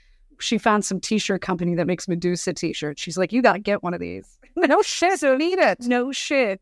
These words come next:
Speaker 1: The confluence, though, it's, it's very funny. And the idea, too, that a look from a woman can turn you to stone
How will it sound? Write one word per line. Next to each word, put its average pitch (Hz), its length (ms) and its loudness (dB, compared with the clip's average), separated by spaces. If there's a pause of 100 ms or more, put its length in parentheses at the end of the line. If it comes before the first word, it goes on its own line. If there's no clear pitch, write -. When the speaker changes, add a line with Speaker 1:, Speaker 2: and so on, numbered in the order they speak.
Speaker 1:
The 254 100 4
confluence, 254 880 -2
though, 185 200 2
it's, 190 280 -2
it's 226 200 -4
very 226 380 4
funny. 202 340 0
And 185 120 -2
the 196 80 0
idea, 220 380 2
too, 226 280 0
that 190 160 2
a 180 120 2
look 185 400 0
from 196 240 2
a 170 80 2
woman 170 380 0
can 175 180 -6
turn 175 240 -2
you 160 120 -2
to - 80 -20
stone 165 480 0